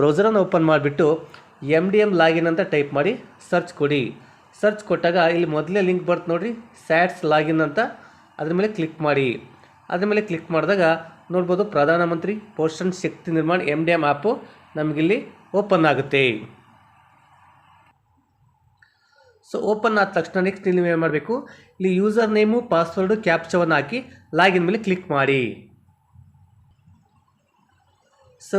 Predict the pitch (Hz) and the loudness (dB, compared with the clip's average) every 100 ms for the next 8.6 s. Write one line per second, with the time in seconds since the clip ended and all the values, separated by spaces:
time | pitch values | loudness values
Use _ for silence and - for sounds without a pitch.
0 | 185 170 180 220 220 214 175 - 160 139 | 4 4 4 2 0 0 -6 -2 -2 0
1 | 139 220 - - _ - 180 190 190 190 | 0 0 -4 -16 _ -4 2 2 2 2
2 | 180 170 165 170 165 233 - - - 185 | 2 0 0 0 0 -4 -6 -14 -6 -2
3 | 185 165 160 156 170 202 127 - - _ | 0 0 2 2 2 2 -2 -8 -20 _
4 | - 190 226 208 175 175 170 147 139 127 | -4 -2 0 2 2 2 2 0 -2 -4
5 | 120 160 196 214 - _ _ - 185 208 | -4 -4 -4 -6 -16 _ _ -12 -6 0
6 | 202 226 - - _ 151 170 180 160 190 | 0 0 -6 -14 _ -6 -2 -2 0 0
7 | 175 170 196 180 175 165 156 180 190 143 | 2 2 2 2 2 2 2 0 -2 -8
8 | 147 170 180 180 180 | -6 -4 -4 -4 -6